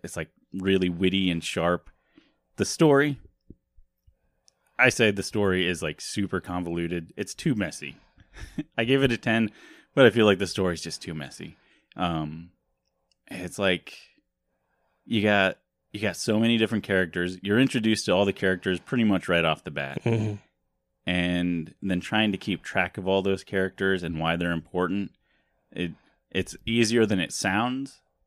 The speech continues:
Speaker 1: but it's still kinda messy. I think the way that the, I just think the way the story's told is kinda convoluted and confusing at times. I remember the first time I watched it, I was like, "What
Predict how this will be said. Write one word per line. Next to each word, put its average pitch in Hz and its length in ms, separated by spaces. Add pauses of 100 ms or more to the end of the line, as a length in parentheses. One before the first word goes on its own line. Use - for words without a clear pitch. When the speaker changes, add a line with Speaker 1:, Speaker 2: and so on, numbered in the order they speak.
(120)
Speaker 1:
but 85 400 (240)
it's - 180
still 95 240
kinda 80 300
messy. 90 420 (760)
I 95 80
think 90 200
the 92 80
way 90 180
that 85 180
the, 80 200 (960)
I 101 40
just 95 180
think 92 140
the 90 80
way 92 120
the 87 80
story's 87 380
told 87 280
is 80 80
kinda 95 280
convoluted 92 640
and 90 140
confusing 92 480
at 87 80
times. 95 500 (260)
I - 60
remember 101 280
the 90 80
first 98 260
time 101 120
I 98 80
watched 98 340
it, 95 60
I 90 40
was - 180
like, 78 120 (320)
"What - 240